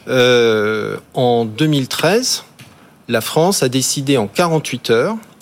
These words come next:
euh, de déplacer des moyens d'Afghanistan vers, euh, le Mali pour l'opération Serval. Pour faire ça,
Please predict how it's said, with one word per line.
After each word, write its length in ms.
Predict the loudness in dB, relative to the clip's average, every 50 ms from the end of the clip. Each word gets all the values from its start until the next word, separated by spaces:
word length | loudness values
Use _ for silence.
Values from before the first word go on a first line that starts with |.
| -20 -20 -20 -20 -20 -20 -20 -16 -8 -2
euh, 240 | 0 2 4 2 2
de 120 | 2 0
déplacer 520 | 0 0 0 0 0 0 0 0 0 -2 0
des 120 | 0 0
moyens 580 | 2 2 2 2 2 2 2 2 2 2 0 -2 -6 -10 -4
d'Afghanistan 1000 | 0 0 0 0 0 0 0 2 2 0 0 -2 -4 -2 0 0 2 2 0 -2 -6 -14 -20 -20 _ _ -20 -20 _ _ -20 -20 -20 -20 _ _ _ _ -20 -14 -14 -12 -8
vers, 560 | -6 -2 0 2 2 4 4 2 0 -2 -6 -10 -6 -4
euh, 140 | -2 -2
le 140 | 0 0 2 2
Mali 320 | 2 2 2 0 -2 -4
pour 160 | -2 -2 0
l'opération 560 | 0 0 0 0 -2 -2 -2 -2 -2 -2 -2
Serval. 420 | -2 -2 -4 -4 -2 -2 -4 -4 -4 -12 -18 -20 -20 -20 -20 -20 -20 -20 -20 -20 -20 -20 -20 -20 -20 -20 -20 -10 -4 -4
Pour 80 | -2 0
faire 220 | 2 0 2 2
ça, 460 | 2 2 2 2 2 2 0 0 -4